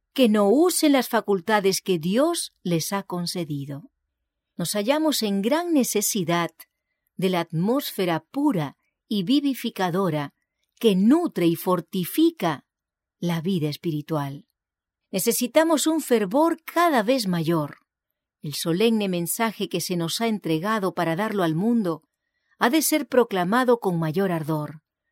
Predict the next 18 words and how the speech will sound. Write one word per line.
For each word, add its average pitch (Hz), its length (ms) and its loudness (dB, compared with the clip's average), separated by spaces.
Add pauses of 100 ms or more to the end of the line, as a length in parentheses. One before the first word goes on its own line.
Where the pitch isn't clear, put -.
(260)
con 214 220 4
una 349 160 2
intensidad 277 920 -2 (480)
que 180 160 -6
conmoverá 214 640 2
a 214 40 -2
los 180 220 -4
incrédulos, 160 800 -6 (440)
induciéndolos 165 840 -2
a 156 100 -4
ver 196 220 -2
que 180 100 -4
el 160 60 0
Altísimo 160 800 -2 (280)
está 196 360 0
obrando 196 440 0
con 156 180 -4
nosotros, 151 720 -6